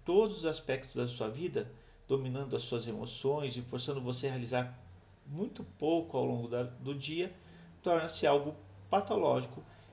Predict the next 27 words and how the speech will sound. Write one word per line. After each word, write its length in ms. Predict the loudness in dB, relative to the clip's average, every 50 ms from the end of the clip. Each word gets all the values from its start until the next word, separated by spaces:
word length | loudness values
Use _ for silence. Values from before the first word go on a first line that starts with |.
| -4
e 100 | -2 -2
precisa 480 | 0 0 0 -2 -2 -2 2 2 4 4
ser 460 | 2 0 -2 0 2 2 2 0 -2 -6 -12 -18 -20 -20 -20 -20 -20 -20 -20 -12 -6
tratado. 1080 | -2 -2 -2 -2 -4 -8 -10 -2 2 2 4 4 2 0 -2 -4 -6 -10 -10 -10 -10 -10 -12 -14 -18 -20 -20 -20 -20 -20 -20 -20 -20 -18 -14
Não 220 | -10 -8 -6 -2 -2
há 80 | -2
problema 420 | 0 0 0 2 2 2 0 -2 -4
nenhum 260 | -6 -6 -8 -8 -8
em 60 | -8 -6
ser 220 | -2 0 2 2
rejeitado, 800 | 2 2 0 0 -2 -4 0 2 4 6 6 4 2 0 -4 -10 -14 -18 -20 -20 -20 -14 -8
né? 220 | -6 -6 -6 -6 -8 -14 -20 -20 -20 -20 -20 -14 -10
O 40 | -10
importante 500 | -8 0 4 4 4 4 2 -2 -2 -4
é 20 | -6
que 100 | -4 -2
você 260 | -2 -2 0 0 -2
aprenda 540 | -2 -2 -2 -2 -2 -2 -2 -2 -2 -4 -4
com 120 | -2 -4
a 60 | -4
rejeição 440 | -4 -4 -4 -4 -2 0 0 2 2
onde 220 | 0 0 -2 -4 -8
cometeu 520 | -6 -4 -4 -2 -2 -4 -4 -2 -2 -2 0
o 80 | 2
erro 340 | 2 2 2 2 0 -4 -10 -12 -16 -20 -20 -20 -20 -20 -12 -10
e 60 | -8
continue 840 | -2 0 0 0 0 0 -2 -2 0 0 0 0 -2 -4 -6 -8